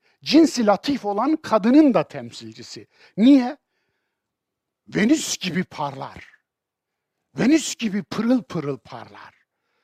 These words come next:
Dolayısıyla Venüs güzelliği temsil eder aynı zamanda. Gece aydan sonra en payla-, parlak nesnedir demiştim. En parlak gök cismidir.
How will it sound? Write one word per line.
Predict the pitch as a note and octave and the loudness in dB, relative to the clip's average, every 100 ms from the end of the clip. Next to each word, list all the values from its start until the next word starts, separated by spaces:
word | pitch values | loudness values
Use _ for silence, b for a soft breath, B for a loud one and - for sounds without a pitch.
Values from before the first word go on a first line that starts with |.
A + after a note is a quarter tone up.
| _ | _
Dolayısıyla | E3+ G3 A3+ A3 - C4 G#3+ G3 D#3+ _ _ _ _ _ _ _ _ | -2 2 2 0 -4 -2 2 0 0 _ _ _ _ _ _ _ _
Venüs | B2 E3+ F#3+ - | -6 -6 -6 -12
güzelliği | C3+ D3+ C#3 C#3+ F#3 | -12 -10 -8 -10 -10
temsil | F3 D3+ - | -12 -12 -14
eder | C3 B2 | -14 -14
aynı | A2 A2+ | -16 -18
zamanda. | G#2 A#2 A2+ G#2+ G2+ _ _ _ _ _ | -18 -18 -18 -20 -20 _ _ _ _ _
Gece | E3 E3+ | -6 0
aydan | G3+ F3 G#3 | 0 0 -4
sonra | A#3 G3+ G3+ A#3 F4 | -6 -8 -8 -4 -2
en | F4 | -4
payla-, | - F#3 E3 E3 F3 | -6 -8 -6 -6 -8
parlak | - E3 G3+ - | -10 -8 -8 -8
nesnedir | E3+ C#3+ E3 D3 C#3+ B2 | -10 -8 -10 -10 -12 -14
demiştim. | C3 A#2 - - _ _ _ _ _ _ _ - | -16 -14 -18 -20 _ _ _ _ _ _ _ -8
En | F3 | -8
parlak | D#3+ C#3 B2+ C3 - _ _ | -8 -14 -16 -18 -20 _ _
gök | - E3+ _ | -8 -8 _
cismidir. | - - C3 A#2 A2 - | -18 -18 -18 -20 -20 -20